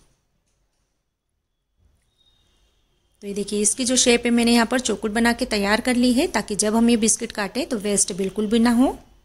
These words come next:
और अब इसके ऊपर हम थोड़ा सा दूध लगा देते हैं। तो दूध लगाने से ये होता है कि इनमें थोड़ी सी शाइनिंग भी आ जाती है और थोड़ा सा इसका कलर भी अच्छा हो जाता है।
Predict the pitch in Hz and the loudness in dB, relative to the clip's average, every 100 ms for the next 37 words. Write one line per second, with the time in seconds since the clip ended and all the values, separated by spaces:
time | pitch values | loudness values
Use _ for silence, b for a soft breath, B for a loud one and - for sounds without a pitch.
0 | _ _ _ _ _ _ _ _ _ _ | _ _ _ _ _ _ _ _ _ _
1 | _ _ _ _ _ _ _ _ _ _ | _ _ _ _ _ _ _ _ _ _
2 | _ _ _ _ _ _ _ _ _ _ | _ _ _ _ _ _ _ _ _ _
3 | _ _ _ _ _ _ _ _ _ _ | _ _ _ _ _ _ _ _ _ _
4 | _ _ 226 - 240 226 240 - 247 247 | _ _ -16 -8 -4 0 -2 -2 -4 -2
5 | 240 240 240 233 269 277 190 214 220 233 | -2 0 2 2 0 -2 -2 0 2 2
6 | 233 233 233 233 339 - 190 220 226 247 | 2 2 -2 -2 -2 -4 -4 -2 0 2
7 | 262 254 247 226 226 240 240 247 233 294 | 4 4 2 0 0 2 0 -2 0 -2
8 | - 226 208 208 214 220 214 233 233 202 | -2 -4 0 0 0 0 0 0 0 0
9 | 190 214 254 233 240 240 247 277 349 220 | 2 4 4 4 2 0 0 0 -2 -4
10 | 202 220 220 208 196 190 196 240 - 240 | -2 -2 -4 -4 -4 -4 0 0 0 -2
11 | 240 240 240 233 | -2 -2 -2 -4